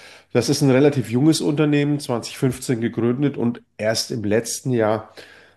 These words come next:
an die Börse gegangen. Unternehmen ja auch aus dem Bereich, äh, ja, Daten und A I zur Prognose von beispielsweise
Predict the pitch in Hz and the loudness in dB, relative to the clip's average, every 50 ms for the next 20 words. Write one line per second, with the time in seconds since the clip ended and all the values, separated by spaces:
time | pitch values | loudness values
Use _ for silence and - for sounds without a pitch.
0 | _ _ _ - 104 104 98 101 98 - 101 98 117 120 156 143 151 151 - 147 | _ _ _ -6 -4 -4 -4 -4 -4 0 2 2 4 2 2 2 2 2 4 4
1 | 139 143 151 151 156 135 - - - 107 101 107 101 101 107 113 113 117 120 113 | 2 2 2 2 0 0 -2 -4 -4 -4 -2 -2 0 0 2 2 2 2 0 0
2 | 101 92 92 90 76 - 82 98 107 120 120 113 - 127 110 107 98 107 104 101 | 0 2 2 2 2 2 2 2 2 0 -2 -2 -4 -6 -6 -2 0 0 2 4
3 | 95 95 98 98 - - 90 87 92 92 95 95 95 92 92 90 90 90 90 _ | 4 2 2 0 -2 -6 -6 -4 -2 -2 0 0 0 0 -2 -2 -4 -4 -8 _
4 | _ _ _ _ _ _ _ _ _ _ 87 87 90 80 - - - - 87 85 | _ _ _ _ _ _ _ _ _ _ -10 -8 -8 -8 -10 -6 -2 0 0 0
5 | 110 - - 123 113 107 - 101 95 - - 107 117 - 107 110 - 117 - - | 0 -2 -2 -4 -4 -4 -4 -6 -4 -2 -2 -2 -2 -2 -6 -6 -4 -4 -4 -4
6 | 98 90 - - 98 101 104 101 110 110 92 - - 110 107 104 104 107 107 101 | -6 -10 -8 -4 -4 -2 -2 0 0 -2 -2 -2 0 0 2 2 2 -2 -4 -8
7 | - - - - - _ _ - 90 92 98 98 - - 104 98 95 - 98 95 | -10 -16 -20 -20 -20 _ _ -4 -2 -2 -2 -2 -4 -4 -4 -4 -4 -4 -2 0
8 | 98 95 95 90 95 101 98 95 95 90 - - | 0 0 0 -2 -4 -4 -4 -4 -4 -4 -6 -6